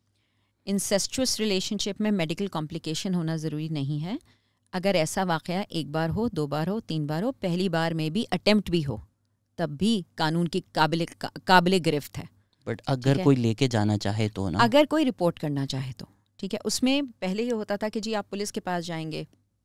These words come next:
Speaker 1: पुलिस आपको एक लेटर बना के देगी, इन्वेस्टिगेटिंग ऑफिसर आपके साथ आएगा, जो भी आईओ उस वक्त असाइन होगा, एएसआई के लेवल का होगा बंदा, वो आपके साथ आएगा।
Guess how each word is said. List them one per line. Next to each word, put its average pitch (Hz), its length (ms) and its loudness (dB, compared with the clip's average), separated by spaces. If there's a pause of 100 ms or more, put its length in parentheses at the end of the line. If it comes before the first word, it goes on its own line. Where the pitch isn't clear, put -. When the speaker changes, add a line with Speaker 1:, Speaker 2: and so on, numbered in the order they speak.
(520)
Speaker 1:
पुलिस 160 280 -6
आपको - 240 -6
एक 160 160 -6
लेटर 185 240 0
बना 170 240 -2
के 165 120 -6
देगी, 143 380 -6 (380)
इन्वेस्टिगेटिंग 175 600 0
ऑफिसर 160 340 0
आपके 147 220 0
साथ 180 300 6
आएगा, 151 400 2 (100)
जो 240 140 6
भी 254 220 2 (160)
आईओ 170 340 2
उस - 140 -4
वक्त 160 140 -4
असाइन 165 340 -2
होगा, 160 180 2
एएसआई 170 480 4
के 170 120 0
लेवल 156 220 0
का 147 120 -6
होगा 147 220 -4
बंदा, 127 260 -6
वो 143 80 -4
आपके 143 240 -4
साथ 160 260 0
आएगा। 135 260 -6